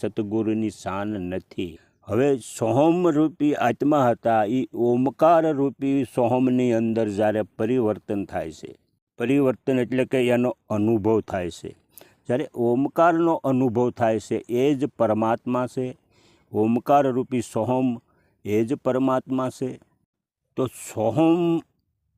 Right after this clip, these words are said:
રૂપી જે આત્મા છે, ઈ શાન છે. અને ઓમકાર જે પરબ્રહ્મ પરમાત્મા છે, ઈ શાનમાં શાન છે. જ્યારે સોહમ રૂપી આત્મા ઓમકાર રૂપી પરમાત્માનો જ્યારે અનુભવ કરે છે,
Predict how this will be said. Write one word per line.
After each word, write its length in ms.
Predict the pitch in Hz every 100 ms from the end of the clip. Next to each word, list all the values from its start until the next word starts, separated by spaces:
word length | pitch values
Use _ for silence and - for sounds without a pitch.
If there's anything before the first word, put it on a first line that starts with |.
| _ _ _
રૂપી 420 | 110 127 135 143 127
જે 140 | 139
આત્મા 600 | - 104 107 127 139 123
છે, 540 | - 104 95 92 104 - _ -
ઈ 160 | 120
શાન 540 | 117 - 101 101 117 120
છે. 340 | - 123 127 - _ _ _ _ _ _ - - -
અને 120 | 131 -
ઓમકાર 640 | 120 113 123 139 - 165 151
જે 240 | 127 131
પરબ્રહ્મ 600 | 127 - 139 139 131 131
પરમાત્મા 760 | 113 113 110 123 123 - 117 113
છે, 140 | 101 107
ઈ 120 | 123
શાનમાં 760 | - - 117 123 127 127 120
શાન 440 | 107 - 92 107 98
છે. 300 | - 76 - _ _ _ _ _ _
જ્યારે 280 | 107 120 131
સોહમ 480 | - - 117 147 170
રૂપી 340 | 151 127 147
આત્મા 560 | 131 127 - 131 127 123
ઓમકાર 680 | 107 113 123 127 156 151 143
રૂપી 280 | 135 139 131
પરમાત્માનો 880 | - 113 120 127 127 123 123 123 113
જ્યારે 280 | 110 113
અનુભવ 640 | 113 - 104 107 120 131 131
કરે 360 | - 117 110 101
છે, 420 | - 92 98